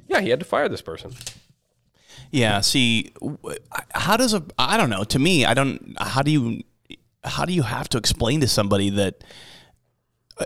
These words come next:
Speaker 2: stealing a candy bar, did you pay for it? No, but I got the machine to give it to me for free. That, I mean, I, <laughs> that to me, uh,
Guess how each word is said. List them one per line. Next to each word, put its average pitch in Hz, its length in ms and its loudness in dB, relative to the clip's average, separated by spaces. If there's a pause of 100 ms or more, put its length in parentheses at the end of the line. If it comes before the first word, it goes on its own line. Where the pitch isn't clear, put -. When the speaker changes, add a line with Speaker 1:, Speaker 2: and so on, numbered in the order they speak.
Speaker 2:
stealing 135 420 4
a 110 60 2
candy 139 360 2
bar, 107 480 0 (100)
did 123 180 2
you 127 60 2
pay 139 180 2
for 220 240 2
it? - 100 0
No, 151 380 2 (160)
but 143 160 2
I 160 40 4
got 175 120 0
the 143 60 -4
machine 190 260 2
to 147 60 -2
give 156 100 4
it 135 40 -2
to 151 80 2
me 151 100 6
for 123 60 2
free. 175 180 0
That, 156 280 2
I 139 40 4
mean, 156 240 0
I, 156 180 2
<laughs> 453 1300 -6
that 151 340 2
to 180 100 4
me, - 60 -2 (680)
uh, - 100 -6